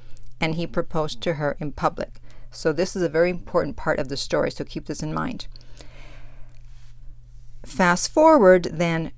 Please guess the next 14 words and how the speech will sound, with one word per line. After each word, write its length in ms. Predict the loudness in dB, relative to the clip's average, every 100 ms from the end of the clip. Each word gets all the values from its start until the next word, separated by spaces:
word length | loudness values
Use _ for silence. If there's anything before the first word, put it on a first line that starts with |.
| -6
July 840 | 2 4 8 10 10 8 6 4 0 -10 -6 -6
of 100 | 0
two 140 | 2
thousand 300 | 2 2 2
eighteen, 580 | 0 0 0 0 -2 -2
they 140 | 0 0
had 280 | 2 2 2
a 100 | -2
baby 680 | -2 0 0 0 -2 -4 -6 -8
girl. 760 | 6 8 8 6 2 -2 -4 -10 -14 -16 -14 -10 -8 -6 -8 -8 -12 -12 -12 -12 -12 -14 -14 -12 -10
Then, 640 | 0 6 8 8 4 -2 -6 -12 -14 -14 -14 -2
on 160 | 0 0
December 460 | -2 0 0 0
fourth 560 | 2 2 2 0 -4